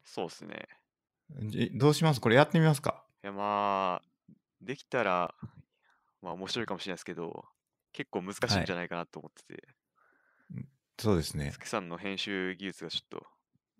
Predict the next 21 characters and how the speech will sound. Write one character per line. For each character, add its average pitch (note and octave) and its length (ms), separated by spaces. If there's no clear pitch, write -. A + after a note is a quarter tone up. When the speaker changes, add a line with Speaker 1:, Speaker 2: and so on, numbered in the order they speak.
Speaker 1:
も G2+ 120
う F#2+ 40
ち G#2+ 80
ょ - 20
い F#2+ 40
必 - 200
要 F#2 80
な F2+ 80
の E2+ 60
か D#2 100
な C#2+ 80
っ - 40
て - 160
い D2+ 40
う - 20
気 - 140
は - 120
し - 100
ま F2 80
す。 E3+ 100
Speaker 2:
<laughs> - 60